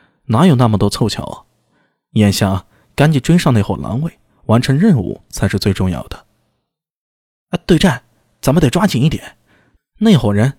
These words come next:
是吃饱喝足休息够的，我们的人都走了半天血路了，有些疲惫不堪了。如果一个时辰内还不能追上，只怕。 赵胡儿显得有些忧心忡忡。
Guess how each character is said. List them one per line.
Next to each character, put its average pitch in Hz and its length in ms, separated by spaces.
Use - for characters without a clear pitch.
是 - 160
吃 - 160
饱 110 120
喝 185 160
足 - 140
休 - 160
息 135 140
够 220 180
的， - 240
我 101 160
们 156 160
的 175 100
人 - 200
都 - 100
走 117 140
了 117 80
半 151 140
天 160 120
血 - 180
路 147 180
了， - 180
有 135 80
些 - 100
疲 127 220
惫 165 120
不 127 140
堪 151 240
了。 - 160
如 160 160
果 170 100
一 113 120
个 175 100
时 - 160
辰 113 220
内 175 240
还 - 240
不 151 140
能 147 120
追 196 200
上， - 260
只 - 140
怕。 104 500
赵 151 200
胡 95 220
儿 131 260
显 - 240
得 104 120
有 95 60
些 90 140
忧 104 140
心 104 200
忡 107 160
忡。 117 220